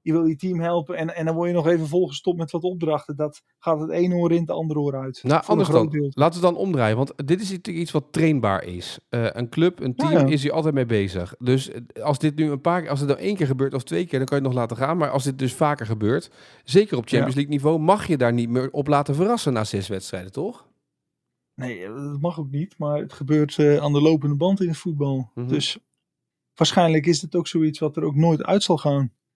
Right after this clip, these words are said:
Speaker 2: Nou, ik kan me
Speaker 1: En misschien
Speaker 2: herinneren
Speaker 1: is dat dan
Speaker 2: Ja.
Speaker 1: ook wel weer goed. Stel nou dat er <laughs> geen enkele fout meer wordt gemaakt.
Speaker 2: Nee, dat is waar, dat is waar.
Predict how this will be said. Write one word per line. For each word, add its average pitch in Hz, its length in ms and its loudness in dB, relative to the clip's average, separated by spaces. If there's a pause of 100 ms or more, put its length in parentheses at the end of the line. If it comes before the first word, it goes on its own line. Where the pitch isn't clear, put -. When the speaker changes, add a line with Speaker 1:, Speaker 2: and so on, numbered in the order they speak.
Speaker 2:
Nou, - 140 -4
ik 190 60 -6
kan 214 120 0
me 202 60 4
Speaker 1:
En 175 60 10
misschien 190 240 6
Speaker 2:
herinneren 175 300 8
Speaker 1:
is 202 60 6 (120)
dat - 120 -8
dan 185 100 8
Speaker 2:
Ja. 185 60 4
Speaker 1:
ook 175 120 6
wel 175 140 8
weer 165 140 6
goed. 196 260 2
Stel 202 380 2
nou 190 140 4
dat 185 180 4
er 165 160 -2
<laughs> - 40 -20
geen - 220 2
enkele 196 260 4
fout 220 300 6
meer 170 100 4
wordt 151 180 2
gemaakt. 143 260 0
Speaker 2:
Nee, 110 200 2
dat 110 80 -6
is 98 60 -8
waar, 165 300 -2
dat 104 100 -8
is 98 60 -10
waar. 87 260 -12